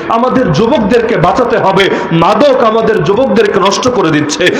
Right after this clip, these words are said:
পর্নোগ্রাফি আমাদের যুবকদেরকে নষ্ট করে দিচ্ছে, আমাদের মা বোনদেরকে ব্যবহার করে অসংখ্য নারীকে উন্নতির নামে, উন্নয়নের নামে রাস্তায় নামিয়ে আনা হচ্ছে,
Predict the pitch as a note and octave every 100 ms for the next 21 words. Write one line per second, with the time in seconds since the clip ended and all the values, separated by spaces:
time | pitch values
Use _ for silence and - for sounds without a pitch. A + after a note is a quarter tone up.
0 | - C4+ C#4+ D4 B3+ A#3+ A3+ A3+ G#3 A3
1 | A3 G#3 D#3+ A3 G#3 G#3+ G3+ F#3 F#3 -
2 | G3 F#3+ E3 D#3+ - - F#3 C4+ - A#3
3 | C4+ C#4 C4 G3+ G#3 A#3 D4 C#4 C4+ A#3+
4 | A#3+ G3+ G#3 A3+ G3+ G3 G3+ F#3+ - -
5 | A3+ A3+ D4 C4+ B3+ A#3 A3+ B3 A#3+ G3+
6 | - - A#3 C4+ C#4 C#4 C4+ A3 G3+ G3+
7 | F#3+ F#3 B3+ C#4 C#4 C4 B3 A3 G#3 F#3+
8 | F#3+ G#3+ G#3+ C#4 A3+ G#3 G3+ F#3+ F3+ G3
9 | G3 - C#3+